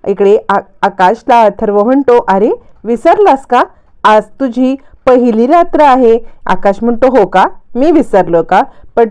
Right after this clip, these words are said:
तुम्ही दोघं हे विसरलायत की ही माझ्या दुसऱ्या लग्नाची पहिली रात्र आहे. पण ही गोष्ट भूमीला माहीत नाहीये बरं का?" असं म्हणत आता आकाश पण त्यांची थट्टा मस्करी करत असताना अथर्व म्हणतो, "आज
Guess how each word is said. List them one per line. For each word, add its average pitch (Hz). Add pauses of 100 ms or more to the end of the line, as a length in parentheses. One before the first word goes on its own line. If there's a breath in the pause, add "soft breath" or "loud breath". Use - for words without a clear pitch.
तुम्ही 202
दोघं 208
हे 202
विसरलायत 190 (140)
की 247
ही 269
माझ्या 208
दुसऱ्या 226
लग्नाची 208 (320 soft breath)
पहिली 277
रात्र 226
आहे. 190 (280 soft breath)
पण 185 (100)
ही 196
गोष्ट 190
भूमीला 202
माहीत 196
नाहीये 214
बरं 202
का?" 330 (340 soft breath)
असं 277
म्हणत 285 (140)
आता 202
आकाश 196
पण 254
त्यांची 208
थट्टा 196
मस्करी 190
करत 190
असताना 214
अथर्व 196
म्हणतो, 226 (300 loud breath)
"आज 262